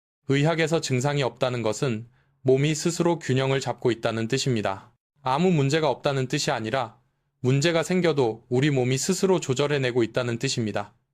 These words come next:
그런데 이런 상태에서 굳이 검사를 하면 무엇이든 발견됩니다. 세월의 흔적이니까요. 그 흔적을 병으로 착각해 개입하는 순간 자연스러운 균형이 무너집니다.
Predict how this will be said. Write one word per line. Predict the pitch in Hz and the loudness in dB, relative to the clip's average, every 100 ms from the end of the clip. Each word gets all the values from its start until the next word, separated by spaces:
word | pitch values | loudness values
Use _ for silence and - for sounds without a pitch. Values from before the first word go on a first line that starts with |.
| _ _ _ _ _ _ | _ _ _ _ _ _
그런데 | 147 151 156 127 123 _ _ _ | 0 2 2 0 -4 _ _ _
이런 | 135 170 180 | 0 0 0
상태에서 | 190 180 185 156 156 | -2 0 0 2 -2
굳이 | 139 131 143 | -2 -2 -2
검사를 | 123 113 143 139 | -2 -2 0 0
하면 | 135 135 123 107 _ _ _ | 0 -2 -4 -8 _ _ _
무엇이든 | 123 143 160 160 151 135 | 2 4 4 0 0 0
발견됩니다. | 117 113 123 120 107 101 101 - _ _ | 0 0 0 0 -2 -2 -6 -10 _ _
세월의 | - 180 180 180 160 | -2 2 2 2 2
흔적이니까요. | 185 185 147 117 107 101 98 107 - _ _ _ | 2 2 0 -2 -2 -4 -4 -8 -14 _ _ _
그 | 165 160 | 0 4
흔적을 | 196 185 185 180 | 4 4 2 0
병으로 | 135 131 131 147 | 0 0 2 2
착각해 | 175 160 151 147 135 | -2 -4 -2 0 0
개입하는 | 123 120 135 120 | 0 0 -2 -6
순간 | 110 113 113 110 117 _ _ _ | -6 -4 -4 -6 -12 _ _ _
자연스러운 | - 127 139 135 143 139 | -2 0 0 0 0 0
균형이 | 127 123 113 123 | 0 -2 -2 -2
무너집니다. | 113 110 110 110 101 101 101 | -2 -2 -2 -4 -2 -4 -6